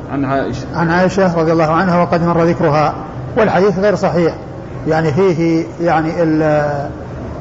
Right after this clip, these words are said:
Speaker 2: يعني فيه المستور وفيه المقبول، فيه ال-، أبو اليمان الرحال،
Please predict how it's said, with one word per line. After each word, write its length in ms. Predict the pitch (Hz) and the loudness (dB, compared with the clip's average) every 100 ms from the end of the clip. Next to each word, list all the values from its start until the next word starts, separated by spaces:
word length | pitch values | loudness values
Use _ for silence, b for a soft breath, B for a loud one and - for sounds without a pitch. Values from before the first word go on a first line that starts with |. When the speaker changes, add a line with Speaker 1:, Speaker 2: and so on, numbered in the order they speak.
| - | -4
Speaker 2:
يعني 320 | 156 151 151 | 0 2 0
فيه 400 | 139 180 160 160 | 2 2 2 2
المستور 600 | 160 160 160 - 180 208 196 | 0 0 -2 0 2 4 4
وفيه 220 | 180 190 175 | 2 2 2
المقبول، 500 | 175 160 165 151 - - - - - - - - - | 0 0 0 0 -2 -8 -12 -12 -12 -12 -12 -8 0
فيه 500 | 170 165 165 156 165 | 2 2 2 0 0
ال-، 300 | 170 156 151 160 160 160 165 165 165 165 | -2 0 0 0 -2 -4 -2 0 2 2
أبو 100 | 170 | 4
اليمان 360 | 170 170 165 | 2 2 2
الرحال، 500 | 156 143 - 175 208 | 2 0 2 2 2